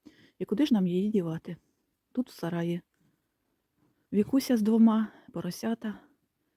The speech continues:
Будемо її в той сарай забирати,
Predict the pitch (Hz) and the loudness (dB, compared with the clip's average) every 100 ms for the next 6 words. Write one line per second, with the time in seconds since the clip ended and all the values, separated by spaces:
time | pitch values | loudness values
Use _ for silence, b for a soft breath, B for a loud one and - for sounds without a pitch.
0 | _ _ _ _ _ _ _ _ 196 262 | _ _ _ _ _ _ _ _ 0 2
1 | 277 247 233 202 196 220 254 254 _ _ | 6 6 6 4 2 4 4 4 _ _
2 | _ _ _ _ - 214 220 190 175 185 | _ _ _ _ -8 -8 -6 -6 -4 -4
3 | - 196 190 185 - | -6 -8 -6 -8 -10